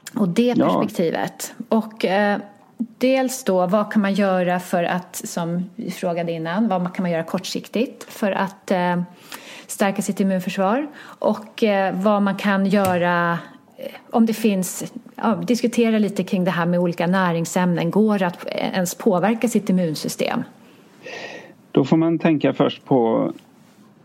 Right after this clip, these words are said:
Speaker 2: hur man ska se på detta, för att det mesta vetenskapen som man gör nu och som vi, man baserar, eh, sina beslut på i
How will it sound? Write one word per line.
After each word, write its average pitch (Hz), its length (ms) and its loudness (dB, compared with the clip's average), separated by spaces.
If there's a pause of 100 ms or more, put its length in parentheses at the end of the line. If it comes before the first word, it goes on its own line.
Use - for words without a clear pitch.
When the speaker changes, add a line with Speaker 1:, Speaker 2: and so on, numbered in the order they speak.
(200)
Speaker 2:
hur 113 340 2
man 110 220 2
ska 117 180 -2
se 147 360 2
på 160 160 0
detta, 156 340 2
för - 140 0
att 110 80 2 (840)
det - 100 2
mesta 147 280 2
vetenskapen 135 760 2
som 151 160 2
man 156 120 2
gör 123 260 2
nu 101 400 2 (580)
och - 160 0
som 110 200 2
vi, 110 180 2 (840)
man 113 160 4
baserar, 110 1000 2 (100)
eh, 107 60 2
sina 110 300 2
beslut 110 540 0
på 104 320 2
i 104 460 2